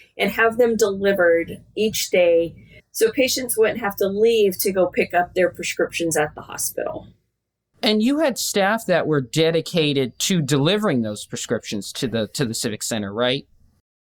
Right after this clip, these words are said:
Speaker 1: We did. J P S has a courier service, and they really, really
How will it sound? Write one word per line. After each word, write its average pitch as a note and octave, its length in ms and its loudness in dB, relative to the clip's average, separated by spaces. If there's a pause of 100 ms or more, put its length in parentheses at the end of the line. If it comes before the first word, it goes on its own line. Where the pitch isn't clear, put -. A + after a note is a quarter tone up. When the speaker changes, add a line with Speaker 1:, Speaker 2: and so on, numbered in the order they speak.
(140)
Speaker 1:
We A#3 220 2
did. G3 460 4 (340)
J - 160 2
P F4 180 4
S B3+ 220 2
has G3+ 420 0
a F#3 140 4
courier A3 500 2
service, F3 760 2
and F3+ 280 2
they B3 240 6
really, G#3 880 2
really F3+ 800 2